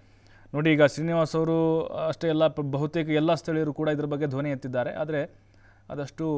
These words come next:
ಕೇಳಿಸ್ತಾರೆ ಜನಪ್ರತಿನಿಧಿಗಳಿಗೆ. ಗೋಪಾಲಯ್ಯ ಅವರು ಮಂಡ್ಯ ಜಿಲ್ಲಾ ಉಸ್ತುವಾರಿ ಸಚಿವರು, ಹೋಗ್ತಾರೆ, ಗುದ್ಲಿ ಪೂಜೆ, ರಿಬ್ಬನ್ ಕಟ್ ಮಾಡೋದು, ಸಮಾರಂಭ, ಹೋಗಿ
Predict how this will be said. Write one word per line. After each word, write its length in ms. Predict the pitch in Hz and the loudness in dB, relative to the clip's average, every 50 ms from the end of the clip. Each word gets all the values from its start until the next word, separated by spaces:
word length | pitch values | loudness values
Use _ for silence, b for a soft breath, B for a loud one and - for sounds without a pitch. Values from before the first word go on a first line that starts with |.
| 135 135 b b b b b b b b - | -4 -6 b b b b b b b b -8
ಕೇಳಿಸ್ತಾರೆ 500 | 143 143 147 147 139 - - 147 143 131 | -4 -2 -2 -2 -4 -2 -2 -2 -2 -2
ಜನಪ್ರತಿನಿಧಿಗಳಿಗೆ. 800 | 113 120 127 131 - 127 117 139 123 123 117 117 113 113 117 143 - - b b b b - - | -2 -4 -6 -6 -8 -10 -8 -8 -6 -6 -6 -6 -8 -8 -10 -12 -14 -16 b b b b -14 -8
ಗೋಪಾಲಯ್ಯ 440 | 123 131 123 151 143 139 135 127 127 | -8 -4 0 0 0 2 2 0 0
ಅವರು 240 | 123 123 139 156 147 | -2 -4 -4 -6 -8
ಮಂಡ್ಯ 340 | - 131 123 123 123 131 | -8 -6 -6 -4 -4 -4
ಜಿಲ್ಲಾ 220 | 127 123 123 127 127 | -4 -4 -4 -4 -4
ಉಸ್ತುವಾರಿ 420 | 120 113 - - 120 117 110 - | -4 -6 -8 -8 -6 -6 -6 -6
ಸಚಿವರು, 340 | - - 104 - 110 110 113 | -8 -10 -12 -12 -10 -10 -8
ಹೋಗ್ತಾರೆ, 460 | 101 127 131 120 - 123 120 123 127 | -6 -6 -6 -6 -6 -6 -4 -4 -4
ಗುದ್ಲಿ 340 | 123 120 110 117 113 123 123 | -6 -6 -8 -8 -6 -6 -8
ಪೂಜೆ, 500 | 113 - 117 107 120 123 127 123 - 120 | -6 -6 -8 -8 -6 -6 -8 -8 -8 -10
ರಿಬ್ಬನ್ 320 | 117 117 107 120 123 120 | -8 -8 -6 -6 -6 -6
ಕಟ್ 200 | - 117 107 - | -8 -10 -10 -8
ಮಾಡೋದು, 460 | 110 107 107 107 107 104 123 131 127 - | -8 -8 -6 -8 -8 -8 -8 -8 -10 -10
ಸಮಾರಂಭ, 560 | - - 120 117 120 120 117 117 110 107 120 | -10 -8 -6 -4 -4 -4 -4 -4 -6 -4 -6
ಹೋಗಿ 440 | 117 113 107 135 147 135 113 110 | -6 -6 -4 -4 -4 -4 -4 -8